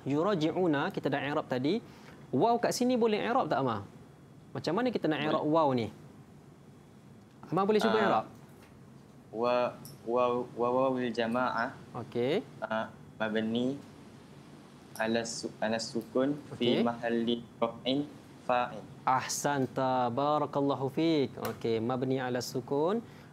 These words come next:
Speaker 1: Ah, yang, ah, kita tambah sikit di depan dia, wal waw dhamirun muttasilun mabniyun ala sukun fi mahalli raf'in fa'il. Sebab dalam fa'il ini dia dah jadi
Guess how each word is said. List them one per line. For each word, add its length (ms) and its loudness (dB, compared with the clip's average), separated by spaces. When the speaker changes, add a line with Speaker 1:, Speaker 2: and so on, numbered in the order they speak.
Speaker 1:
Ah, 560 0
yang, 320 0
ah, 340 -4
kita 220 -2
tambah 260 2
sikit 160 2
di 80 2
depan 240 0
dia, 140 2
wal 240 2
waw 340 2
dhamirun 560 4
muttasilun 800 2
mabniyun 640 2
ala 160 -2
sukun 480 0
fi 240 0
mahalli 380 2
raf'in 340 -2
fa'il. 480 -2
Sebab 320 0
dalam 220 0
fa'il 260 0
ini 400 2
dia 240 4
dah 160 2
jadi 320 2